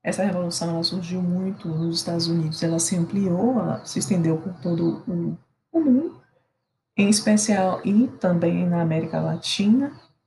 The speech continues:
Então, é, quando a gente estimulou a produção em larga escala, a partir da monocultura, e com isso, obviamente, o manuseio de pesticidas e muitos agrotóxicos pra poder,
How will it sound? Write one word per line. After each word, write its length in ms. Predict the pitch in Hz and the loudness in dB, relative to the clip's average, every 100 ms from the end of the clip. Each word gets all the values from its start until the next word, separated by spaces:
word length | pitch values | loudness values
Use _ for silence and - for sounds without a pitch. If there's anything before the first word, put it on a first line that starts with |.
| _ | _
Então, 840 | 170 170 - - 165 160 156 151 160 - _ _ _ | -2 0 -2 -2 0 2 0 -2 -4 -10 _ _ _
é, 180 | 165 160 160 - | 0 0 -2 -8
quando 220 | - 180 170 | -2 2 2
a 40 | |
gente 180 | 175 170 | 0 -4
estimulou 640 | - 196 196 175 165 160 | -2 -2 0 0 0 0
a 80 | - | -2
produção 600 | - 165 170 190 - 202 | 0 0 0 -2 0 2
em 40 | |
larga 240 | 190 185 175 | 2 0 -4
escala, 720 | - - 175 175 214 240 226 | -6 -6 -4 0 0 0 0
a 40 | |
partir 280 | 208 170 170 | -2 -4 0
da 80 | 165 | 0
monocultura, 800 | 156 165 - 131 - 185 208 233 - _ _ _ _ _ _ _ | 0 -2 -6 -10 -8 -4 -2 -4 -8 _ _ _ _ _ _ _
e 80 | 185 | -4
com 180 | - 226 | 4 4
isso, 240 | 196 214 | 4 2
obviamente, 880 | 196 196 185 170 165 175 180 - 202 214 | 0 0 0 2 2 0 0 -2 -4 0
o 40 | 196 | 0
manuseio 640 | 185 185 175 170 170 170 | 2 0 0 0 2 2
de 480 | 160 165 160 165 - - _ _ | 2 2 4 2 0 -12 _ _
pesticidas 880 | - 160 165 - - 208 208 180 165 | -2 -2 0 0 4 6 6 4 2
e 60 | 170 | 2
muitos 280 | 165 170 - | 2 0 -2
agrotóxicos 760 | 165 165 165 160 165 - - | 0 -2 0 -2 -2 -6 -8
pra 140 | - 190 | -4 -4
poder, 460 | 180 165 165 208 | -2 0 0 0